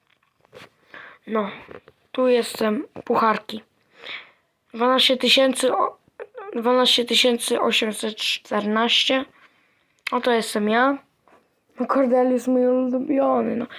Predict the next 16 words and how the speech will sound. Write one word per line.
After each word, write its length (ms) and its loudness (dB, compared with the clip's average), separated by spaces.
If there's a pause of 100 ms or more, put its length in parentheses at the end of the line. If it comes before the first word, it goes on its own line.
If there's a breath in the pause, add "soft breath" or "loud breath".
(260 loud breath)
Próbowałem 680 2
wbić 320 -2
nim 280 4
dwie 160 -2
są 220 -2
rangę, 560 0
ale 220 -2
coś 240 -8
mi 120 -4
nie 120 -4
idzie. 260 -4 (1120)
<laughs> 400 -10
Bo 80 -2
wygrywam 600 2
i 40 -2
przegrywam. 640 0